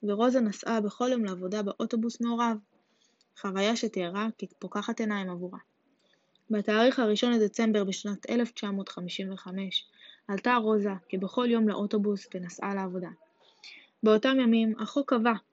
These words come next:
כי חלקו הקדמי של האוטובוס מיועד לאזרחים לבנים, ואילו חלקו האחורי לאזרחים שחורים. רוזה צייתה לחוק,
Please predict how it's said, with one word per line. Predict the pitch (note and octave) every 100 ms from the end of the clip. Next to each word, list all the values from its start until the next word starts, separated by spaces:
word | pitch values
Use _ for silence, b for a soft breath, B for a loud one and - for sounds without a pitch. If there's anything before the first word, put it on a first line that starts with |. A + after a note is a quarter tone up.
| _ _ - _ _ _ _
כי | A#3
חלקו | A3 G#3+ C#4+
הקדמי | C#4 A#3+ A3+ A#3+
של | G#3+
האוטובוס | G3+ A3+ A#3 A3+ A3+ -
מיועד | G3+ G#3 G#3+
לאזרחים | A3 F#3+ F#3+ - G#3+
לבנים, | G3 F#3 G3+ A3 G#3 B B B -
ואילו | G#3 G3+
חלקו | G3+ G#3 -
האחורי | C4 A3+ G3+ F#3+ A3+ A3 _ _ _ G#3
לאזרחים | G3 F#3 - G3+
שחורים. | - F#3+ F#3 F3 - _ _ b b b b b b _ A3
רוזה | C4 D4
צייתה | D4 A3+ A3 C4
לחוק, | B3 C4 A#3+ -